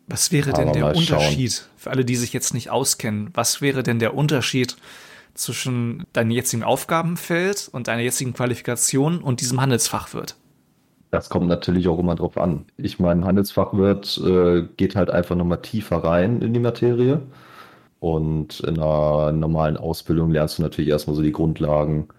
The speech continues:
Speaker 2: und kannst dann vom Ding her, als wenn du ausgelernter Einzelhandelskaufmann bist, kannst du vom Ding her auch deinen eigenen Laden eröffnen, ne? Aber als Handelsfachwirt kriegst du dann natürlich auch leichter irgendwie Beförderungen oder kommst in höhere Positionen rein, et cetera,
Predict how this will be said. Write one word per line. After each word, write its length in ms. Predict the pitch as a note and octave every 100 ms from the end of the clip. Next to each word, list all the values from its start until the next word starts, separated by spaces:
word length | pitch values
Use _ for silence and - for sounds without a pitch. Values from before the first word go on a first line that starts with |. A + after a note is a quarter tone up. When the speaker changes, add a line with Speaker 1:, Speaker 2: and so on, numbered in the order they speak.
| - - _
Speaker 2:
und 160 | E2+ D#2
kannst 200 | E2+ -
dann 120 | E2
vom 220 | - D#2 D#2
Ding 180 | D#2+
her, 120 | E2+ D#2
als 440 | D#2 - - -
wenn 140 | D#2
du 160 | D#2 D2+
ausgelernter 540 | D#2+ - D#2+ D#2 D#2 D2
Einzelhandelskaufmann 840 | D#2+ E2+ D#2+ D#2 - E2 - D#2+
bist, 320 | D#2+ - - _
kannst 180 | - D#2
du 60 | E2
vom 180 | D#2+ E2
Ding 120 | E2
her 80 | D2
auch 120 | D#2
deinen 140 | E2 D2
eigenen 300 | D#2 D#2+ D2+
Laden 300 | D#2+ A#2+ B2
eröffnen, 500 | A2+ - C#3+ D#3 - _ -
ne? 200 | F2 - - - - - - _ -
Aber 680 | E2 D#2 D2+ D2+ D2 C#2 -
als 240 | D#2 -
Handelsfachwirt 1000 | E2 D#2+ - - D2+ E2 D#2 - - - - -
kriegst 260 | - F2 -
du 40 |
dann 120 | E2 E2+
natürlich 340 | E2+ F2 D#2+
auch 100 | E2+
leichter 340 | F2 D#2+ - D#2+
irgendwie 200 | D#2+ E2
Beförderungen 840 | D#2+ D#2+ D#2+ E2 D#2 E2 E2 D#2+
oder 200 | C#2+ D#2
kommst 340 | - D#2+ D2+ -
in 100 | D#2
höhere 240 | D2+ D2+
Positionen 640 | - D#2 D#2 - D2 D2+ D2
rein, 640 | D2+ D2+ D2 D2 D2 D2
et 220 | - -
cetera, 440 | - - - -